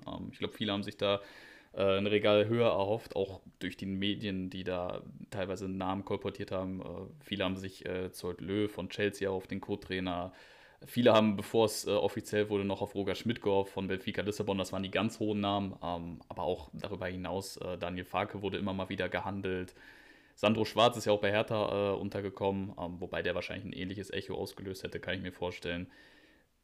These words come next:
Ich bin, ich bin immer noch ein bisschen skeptisch, ähm, aber ich, ich, ich, ich weigere mich so ein bisschen, ähm, eine klare Position einzunehmen, bevor ich nicht die ersten paar Pflichtspiele gesehen hab. Ähm,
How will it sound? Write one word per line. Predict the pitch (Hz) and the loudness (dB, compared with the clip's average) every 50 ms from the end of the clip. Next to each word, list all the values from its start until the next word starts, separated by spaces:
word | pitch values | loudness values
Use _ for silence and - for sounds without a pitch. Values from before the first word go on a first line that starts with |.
| _ | _
Ich | - - - - | -6 -4 4 8
bin, | 156 156 180 180 170 - - - - - - - _ _ _ _ | 8 8 8 8 4 0 -4 -10 -16 -20 -20 -20 _ _ _ _
ich | - - | -8 -2
bin | - - 143 | 2 4 6
immer | 143 156 151 | 8 8 10
noch | - 131 | 10 8
ein | - | 8
bisschen | - 139 - 127 120 | 6 2 2 2 0
skeptisch, | - - 156 160 160 - - 160 156 156 - - - - | 4 6 6 6 6 4 2 2 2 2 -2 -4 0 2
ähm, | 110 107 107 104 104 104 104 - - _ | 2 2 2 2 0 0 -2 -4 -4 _
aber | - 107 107 113 113 110 107 107 107 - - | 2 4 4 4 4 6 6 6 4 4 0
ich, | 107 - - - - - _ _ _ _ _ _ _ _ _ _ _ _ _ _ | -4 -8 -8 -10 -20 -20 _ _ _ _ _ _ _ _ _ _ _ _ _ _
ich, | - - - - - | -12 -12 -12 -12 -12
ich, | - - - - - | -12 -12 -12 -12 -14
ich | - - - | -14 -4 4
weigere | 110 113 131 139 139 120 | 6 8 10 10 10 8
mich | 123 123 - | 6 4 2
so | - 120 | 0 0
ein | 110 104 | 0 0
bisschen, | - 123 123 - - 123 113 110 107 104 - | 2 0 0 0 2 2 2 4 2 0 0
ähm, | 95 98 98 98 98 98 - - - | 2 2 2 2 2 -2 -4 -6 -6
eine | - 104 98 | -4 -4 -4
klare | 101 - 110 107 107 117 113 110 | -4 0 4 6 6 6 6 2
Position | 104 - 110 104 101 - - 110 107 71 | 0 -2 -4 -6 -6 -4 -2 -2 0 0
einzunehmen, | 76 107 104 - 107 104 101 | 0 -2 -2 -2 -4 -4 -4
bevor | 98 95 - - 104 107 | -4 -6 0 4 6 6
ich | 107 104 - | 6 4 2
nicht | 104 101 - - - - - - - _ _ _ _ _ _ _ _ - | -4 -6 -6 -8 -12 -20 -20 -20 -20 _ _ _ _ _ _ _ _ 0
die | 110 69 | 4 4
ersten | 87 101 - 107 | 4 4 4 0
paar | 101 - 95 | -4 -4 -2
Pflichtspiele | - - 104 - - - 95 95 90 | -2 -2 -2 -4 -4 -4 -4 -2 -2
gesehen | 92 92 95 87 92 95 | -2 -4 -4 -4 -4 -4
hab. | 92 90 - - - | -6 -10 -12 -12 -10
Ähm, | - 87 87 87 87 87 - - | -8 -6 -6 -6 -6 -6 -8 -10